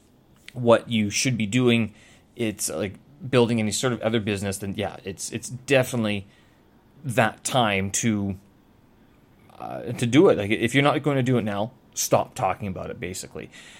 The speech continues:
Uh, so that being the case, uh, I was thinking, um, this whole idea of the future of education, even I P blocking aside,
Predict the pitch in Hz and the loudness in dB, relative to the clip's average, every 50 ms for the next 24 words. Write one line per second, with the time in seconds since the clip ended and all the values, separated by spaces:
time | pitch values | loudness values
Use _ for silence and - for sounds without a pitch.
0 | - - - - 110 110 107 107 110 - - - 120 127 135 131 135 147 139 131 | -8 0 4 6 6 8 6 6 4 0 0 2 6 6 6 6 4 0 0 0
1 | 120 120 - 180 180 165 139 117 - - - - - - - - 117 110 101 98 | 0 0 0 0 2 2 2 2 0 -2 -4 -6 -10 -10 -4 0 0 2 2 2
2 | 87 113 113 117 - - 208 196 - 156 135 123 127 - - - - - - - | 2 0 0 -2 -2 -2 -2 0 0 0 0 0 -2 -6 -16 -18 -18 -18 -18 -20
3 | _ - - - 117 113 113 110 110 110 107 98 - - - - - - - - | _ -14 -6 0 2 2 2 2 2 0 -2 -4 -8 -14 -20 -20 -20 -20 -20 -20
4 | _ - _ - - - - - - _ - - - _ _ _ - - - - | _ -20 _ -20 -20 -20 -20 -20 -20 _ -20 -20 -20 _ _ _ -20 -20 -20 -20
5 | - - 120 117 120 - - - - - 175 175 175 143 127 117 120 123 110 92 | -14 -10 -6 -4 -4 -4 -4 -4 -2 -2 0 0 0 -2 -2 -2 -2 -2 -2 -4
6 | - 104 98 - 104 - - - 139 131 - 147 127 - - 117 117 - 120 117 | -4 -6 -8 -10 -12 -10 -8 -8 -8 -6 -6 -6 -6 -6 -6 -8 -6 -6 -8 -8
7 | - - 113 104 104 - - - - - - - - - - - - - - _ | -8 -10 -10 -8 -6 -6 -6 -8 -10 -12 -16 -20 -20 -20 -20 -20 -20 -20 -20 _
8 | _ _ _ _ _ _ - - 151 165 196 202 226 226 208 - - _ - - | _ _ _ _ _ _ -4 -2 0 0 2 2 0 -2 -2 -4 -10 _ -8 -4
9 | 131 147 160 170 175 165 - - - 151 147 147 139 120 120 117 117 107 107 117 | -2 0 0 0 0 -4 -10 -6 -4 -2 -2 -2 -2 -2 0 2 2 4 4 4
10 | 127 131 - 131 123 120 - - - 107 - - - - - 110 87 78 78 - | 2 2 -2 -2 -2 -2 -4 -4 -8 -6 -4 -4 -2 -2 -2 -4 -4 -6 -10 -16
11 | - - | -20 -20